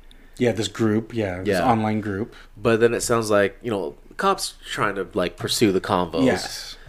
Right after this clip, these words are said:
Speaker 2: And just to kinda see where their head's at.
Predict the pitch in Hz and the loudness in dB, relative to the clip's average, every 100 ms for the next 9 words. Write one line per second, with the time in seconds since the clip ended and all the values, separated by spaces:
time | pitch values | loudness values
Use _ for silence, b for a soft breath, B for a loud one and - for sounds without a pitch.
0 | B B - 113 110 107 - 120 - - | B B -2 0 2 0 0 0 0 2
1 | 117 107 - 107 104 92 95 98 92 85 | 2 2 2 4 4 4 2 2 2 -2
2 | 65 | -2